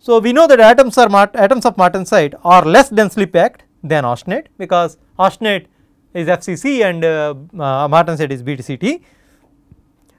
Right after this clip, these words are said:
And since they are less densely packed, and hence what happens is some expansion occurs during transformation, and this expansion produces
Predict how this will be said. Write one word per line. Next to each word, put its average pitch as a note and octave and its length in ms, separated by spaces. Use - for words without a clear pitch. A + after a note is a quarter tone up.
And F#3+ 100
since C4+ 240
they A3 120
are A3 100
less A#3 220
densely A3 340
packed, C#4 420
and G3 120
hence A3+ 340
what G#3+ 160
happens A3 300
is G#3+ 140
some A3+ 180
expansion C4 540
occurs G#3 320
during F#3+ 340
transformation, C#3 580
and E3 180
this C4 160
expansion C4+ 580
produces G#3 640